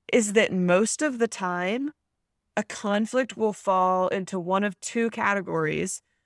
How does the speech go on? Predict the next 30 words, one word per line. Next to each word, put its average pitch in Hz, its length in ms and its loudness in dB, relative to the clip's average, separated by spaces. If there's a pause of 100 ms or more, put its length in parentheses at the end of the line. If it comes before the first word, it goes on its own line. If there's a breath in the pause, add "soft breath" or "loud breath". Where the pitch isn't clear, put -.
(220)
neither 233 840 2
of 208 280 2
which - 320 2
satisfy 208 720 0
our 202 180 0
human 233 640 -2
need 214 480 0 (120)
to 196 100 -6
project 214 640 0
blame 214 420 0
on 190 160 0
someone 196 440 -4
other 196 320 -2
than 190 160 -2
ourselves. - 800 -4 (340)
So 226 200 2
chasing 233 640 0
that 202 320 0
need, 294 440 -2
chasing 226 520 -2
that 202 260 -2
craving, 247 640 0 (800)
will 226 140 6
get 214 160 4
us 214 160 -2
nowhere. 226 580 0 (480)
Because 220 300 0
typically, 240 800 0
either 202 560 4
one, 190 640 4